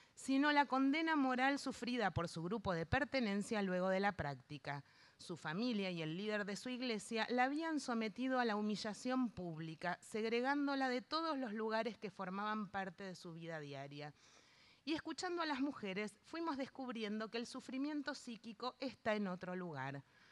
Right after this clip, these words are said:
porque ninguna mujer se embaraza para abortar. No es un acto liviano, fácil.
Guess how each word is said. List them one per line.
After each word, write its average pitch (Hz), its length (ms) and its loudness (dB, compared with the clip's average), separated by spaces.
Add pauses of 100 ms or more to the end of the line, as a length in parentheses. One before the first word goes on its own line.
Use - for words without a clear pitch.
(220)
porque 285 300 -2
ninguna 311 420 2
mujer 269 400 0
se 269 140 -6
embaraza 214 540 -2
para 180 200 -2
abortar. 139 600 -6 (360)
No 330 180 2
es 196 180 0
un 185 120 0
acto 175 300 0
liviano, 160 640 -2
fácil. 143 640 -4